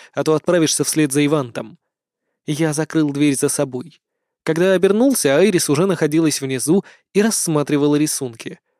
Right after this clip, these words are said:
Подошел и провел ее сразу к участку со ступенями.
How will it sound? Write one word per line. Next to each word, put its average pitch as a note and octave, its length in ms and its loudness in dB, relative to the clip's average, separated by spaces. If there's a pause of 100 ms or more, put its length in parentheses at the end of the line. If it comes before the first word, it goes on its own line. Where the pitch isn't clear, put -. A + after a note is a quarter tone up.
(300)
Подошел D3+ 440 2
и D3 40 2
провел C#3+ 360 0
ее C#3+ 140 4
сразу C#3 340 -2
к B2+ 60 -12
участку C#3 460 -4
со - 100 -8
ступенями. C3+ 680 -8